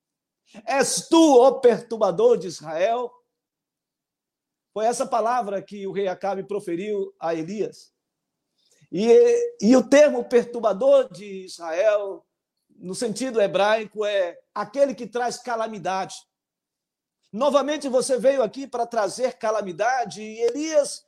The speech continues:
foi contundente em dizer que não, mas que o Senhor derramaria chuva sobre Israel, apesar do seu pecado. E aí há algo interessante nesse interstício, nesse íntere.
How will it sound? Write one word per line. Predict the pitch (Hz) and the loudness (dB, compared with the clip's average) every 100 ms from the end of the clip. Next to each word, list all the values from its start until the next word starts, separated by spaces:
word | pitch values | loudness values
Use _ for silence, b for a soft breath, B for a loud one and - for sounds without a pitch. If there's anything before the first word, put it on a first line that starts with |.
| _ - | _ 0
foi | 269 | 0
contundente | 262 285 269 220 247 277 - 196 135 _ _ _ | 0 -8 -8 -2 -2 -2 -8 -10 -10 _ _ _
em | 208 | -6
dizer | 240 175 254 - | -4 -2 0 -2
que | 269 | -6
não, | 240 269 247 180 156 _ _ _ _ _ - | -4 -2 -2 -4 -10 _ _ _ _ _ -6
mas | 165 - | -2 0
que | 254 | -2
o | 240 | -6
Senhor | 240 233 254 | 0 4 4
derramaria | 247 220 226 220 226 | 4 0 0 0 0
chuva | - - 285 226 196 | -2 -4 -2 -2 -2
sobre | 220 208 190 | -2 -4 -6
Israel, | 165 185 202 196 139 _ _ _ _ _ _ _ _ _ _ _ _ _ _ _ - | -8 -2 0 0 -4 _ _ _ _ _ _ _ _ _ _ _ _ _ _ _ -2
apesar | 220 233 233 220 247 | 0 4 2 4 2
do | 247 | 2
seu | 254 240 | -2 -2
pecado. | 233 - 226 214 139 _ _ _ _ _ _ _ _ _ _ _ _ _ _ _ _ b | -4 -2 -4 -4 -12 _ _ _ _ _ _ _ _ _ _ _ _ _ _ _ _ b
E | 247 | 4
aí | 262 294 | 6 8
há | 262 285 262 233 | 8 8 6 8
algo | 233 262 262 208 233 233 | 8 8 8 4 4 4
interessante | 226 233 220 - 277 294 233 | 6 8 8 6 4 2 2
nesse | 226 226 | 2 2
interstício, | 202 202 - 277 262 233 | 2 2 2 -6 -6 -6
nesse | 208 226 226 226 | 0 0 0 -8
íntere. | 240 269 190 147 | -10 -4 -4 -4